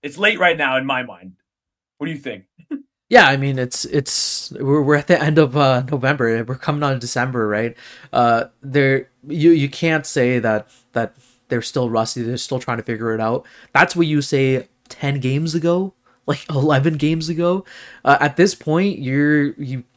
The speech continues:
Speaker 2: you kinda know what you have.
Speaker 1: You're in the
Speaker 2: You've
Speaker 1: thick of
Speaker 2: had
Speaker 1: it.
Speaker 2: enough time. You figure it out. That's it.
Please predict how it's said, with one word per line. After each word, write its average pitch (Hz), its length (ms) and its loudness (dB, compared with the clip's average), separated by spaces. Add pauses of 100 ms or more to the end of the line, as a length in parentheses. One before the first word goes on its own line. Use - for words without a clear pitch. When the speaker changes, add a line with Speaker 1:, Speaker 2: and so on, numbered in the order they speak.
Speaker 2:
you 120 180 -20
kinda 160 320 -2
know 131 200 2
what 131 180 0
you 131 140 -4
have. 127 480 -2
Speaker 1:
You're 120 160 -8
in 117 80 -4
the 113 60 -6
Speaker 2:
You've 101 60 -16
Speaker 1:
thick 160 160 -4
of - 60 -6
Speaker 2:
had 147 140 4
Speaker 1:
it. 147 60 -4
Speaker 2:
enough 135 240 -2
time. 113 300 -2
You 113 100 -8
figure 110 280 -4
it 101 80 -6
out. 98 160 -14 (140)
That's - 180 -8
it. - 160 -18